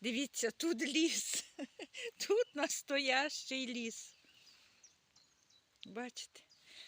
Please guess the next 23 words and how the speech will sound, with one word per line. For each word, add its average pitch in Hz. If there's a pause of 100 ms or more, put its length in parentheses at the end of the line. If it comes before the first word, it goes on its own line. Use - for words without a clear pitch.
Зараз 240
я 226
знов 208
вилізу 233 (920)
і 214
покажу 226
вам, 208 (720)
де 233
вже 208
більш 214
відкрилися 202
бутони. 180 (420)
Тут 262
мої 240
зірочки. 202 (320)
Ну, 294
вони, 262 (280)
в 220
нас 254
дощ, 285
і 220
вони 240
закриті. 214